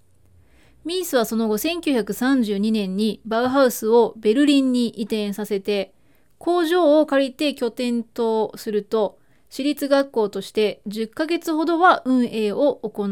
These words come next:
いました。ですが、秘密警察、ゲシュタポによって、千九百三十三年に閉鎖されて、最終的には自主解散という形で廃校となりました。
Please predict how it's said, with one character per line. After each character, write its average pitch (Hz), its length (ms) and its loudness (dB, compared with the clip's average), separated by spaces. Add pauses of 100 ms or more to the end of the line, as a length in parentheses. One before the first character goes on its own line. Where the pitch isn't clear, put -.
い 190 80 -6
ま 185 140 -10
し - 60 -18
た。 - 140 -10 (800)
で 214 160 -4
す 214 180 -10
が、 254 280 0 (260)
秘 - 200 -10
密 220 360 -4 (200)
警 254 180 0
察、 - 380 -10 (580)
ゲ 226 180 -4
シ 220 120 -8
ュ 233 40 -8
タ 240 140 -2
ポ 226 220 0
に 208 100 -2
よ 214 120 -2
っ - 20 -6
て、 277 340 -4 (480)
千 233 340 -2
九 226 200 -4
百 208 260 -2
三 247 320 -2
十 196 180 -2
三 277 360 -2
年 254 200 -2
に 294 120 -2
閉 277 200 0
鎖 269 140 -6
さ 269 100 -6
れ 254 140 -4
て、 - 280 -2 (120)
最 226 320 -2
終 208 220 -2
的 214 240 -8
に 247 160 -2
は 302 400 4
自 202 240 -6
主 277 240 -4
解 302 360 -2
散 302 320 -6
と 311 120 -6
い 294 40 -2
う 277 40 -6
形 269 400 -6
で 302 80 0
廃 220 280 0
校 196 280 -6
と 247 120 -6
な 214 120 -2
り 190 80 -6
ま 185 160 -8
し - 80 -20
た。 196 240 -4